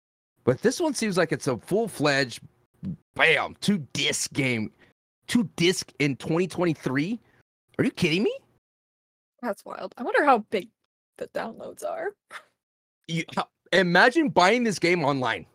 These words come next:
Speaker 1: You know?
Speaker 2: Uh,
Speaker 1: Th-, it's gonna be, like, uh, at least four hundred gigs. <laughs>
Speaker 2: You guys thought Jedi Survivor was bad? Forget it.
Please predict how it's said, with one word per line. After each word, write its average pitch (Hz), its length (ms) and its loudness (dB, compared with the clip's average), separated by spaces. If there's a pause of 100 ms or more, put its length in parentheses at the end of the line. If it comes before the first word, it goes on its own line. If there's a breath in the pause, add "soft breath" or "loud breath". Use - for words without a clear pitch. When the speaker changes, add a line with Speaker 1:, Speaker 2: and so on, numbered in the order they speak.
(320)
Speaker 1:
You 151 160 2
know? 175 180 6
Speaker 2:
Uh, 269 720 8 (600 loud breath)
Speaker 1:
Th-, 226 340 4
it's 233 100 -2
gonna 277 300 0
be, 226 320 -2
like, 196 300 0
uh, 165 340 0
at 175 140 0
least 208 580 -6 (220)
four 185 260 2
hundred 180 260 0
gigs. - 400 -2
<laughs> - 20 -16
Speaker 2:
You 277 360 8
guys 381 240 8
thought 370 240 6
Jedi 381 340 6
Survivor 339 640 4
was 415 220 0
bad? 415 360 0
Forget 254 380 2
it. - 200 -6